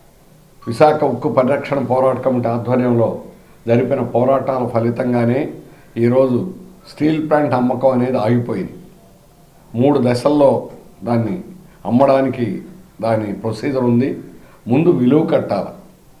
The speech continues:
ఆ విలువ కట్టడానికి రెండు వేల ఒకటి నవంబరు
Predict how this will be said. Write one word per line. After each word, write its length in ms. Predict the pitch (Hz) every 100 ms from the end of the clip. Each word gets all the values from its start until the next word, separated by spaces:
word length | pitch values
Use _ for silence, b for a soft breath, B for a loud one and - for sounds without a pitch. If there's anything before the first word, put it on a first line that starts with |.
| - -
ఆ 100 | 104
విలువ 340 | 110 113 147 160
కట్టడానికి 500 | 151 120 147 139 123
రెండు 200 | 127 139
వేల 180 | 143
ఒకటి 300 | 135 127 123
నవంబరు 580 | 117 117 127 131 107 -